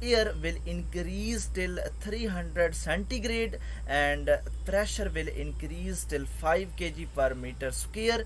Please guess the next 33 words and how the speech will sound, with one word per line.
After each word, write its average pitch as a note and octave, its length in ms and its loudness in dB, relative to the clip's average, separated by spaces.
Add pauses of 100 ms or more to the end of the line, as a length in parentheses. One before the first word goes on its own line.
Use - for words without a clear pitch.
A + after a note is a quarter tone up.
(340)
And D3 460 2 (260)
now A3 460 6
we F#3 140 -4
will F#3 180 0
separate F3 760 0 (100)
air G#3 400 8
into F3 360 -6 (120)
two A#3+ 320 -4
parts, G#3 440 8 (300)
and D3 480 2
the - 80 2
first - 460 -4 (160)
part, G3 320 8 (180)
uh, D3+ 240 4
will E3 280 -2
be E3 340 -6 (160)
cool G#3+ 320 0 (100)
till F3+ 220 0 (200)
two G3+ 360 -2 (120)
to F3 160 0
five F3 460 4
centigrade F3+ 840 2 (320)
and, C#3+ 440 2
uh, C#3+ 160 4
will D#3 140 -2
be D3+ 120 -2
used D#3 500 -4
as C#3 280 0
a - 160 -2 (160)
primary E3+ 560 0
air, G#3 320 6 (280)
and, C#3 460 0
uh, C#3 280 4